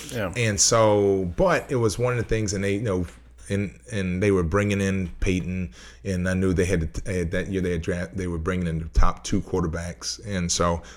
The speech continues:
Speaker 2: all these pieces, um, that would have made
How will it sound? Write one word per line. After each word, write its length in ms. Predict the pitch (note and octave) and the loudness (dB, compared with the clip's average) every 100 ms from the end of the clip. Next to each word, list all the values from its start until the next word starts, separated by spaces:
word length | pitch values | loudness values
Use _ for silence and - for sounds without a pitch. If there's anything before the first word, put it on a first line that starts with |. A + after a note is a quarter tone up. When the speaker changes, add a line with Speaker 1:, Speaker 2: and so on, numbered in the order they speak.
| - | -4
Speaker 2:
all 120 | - C3+ | 4 6
these 220 | B2+ - | 6 6
pieces, 580 | B2 A2+ - - - - - - | 4 4 4 2 0 -4 -6 -6
um, 500 | F#2+ - - - - - - - | -6 -8 -12 -14 -16 -20 -20 -4
that 240 | G#2 F#2 - - - - | 2 2 0 -18 -20 0
would 140 | G#2+ F#2+ | 4 6
have 80 | |
made 240 | F#2 F2+ | 6 6